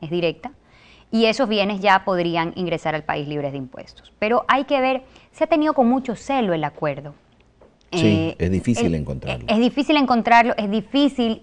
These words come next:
Speaker 1: identificar las canastas y las subpartidas exactas, entonces hay muchas versiones. Eh, entonces, por ejemplo, el tema de los carros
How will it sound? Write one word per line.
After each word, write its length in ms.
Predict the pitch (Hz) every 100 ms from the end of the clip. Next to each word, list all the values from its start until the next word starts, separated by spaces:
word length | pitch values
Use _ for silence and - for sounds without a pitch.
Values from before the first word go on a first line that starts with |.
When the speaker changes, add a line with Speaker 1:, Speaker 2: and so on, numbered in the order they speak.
| -
Speaker 1:
identificar 680 | 214 196 196 185 185 202 202
las 120 | 226
canastas 460 | 220 190 196 240
y 60 | 226
las 100 | 190
subpartidas 440 | 185 165 170 196 196
exactas, 400 | 185 190 185 208
entonces 260 | 208 247 240 - - -
hay 160 | - 254
muchas 460 | 262 277 277 269 262
versiones. 880 | 196 196 170 - 220 143 139 - - - - -
Eh, 300 | - 185 185 -
entonces, 500 | 190 196 196 240 -
por 140 | 214
ejemplo, 180 | 202 208
el 60 | 208
tema 220 | 214 220
de 80 | 202
los 140 | 180
carros 420 | - 247 254 254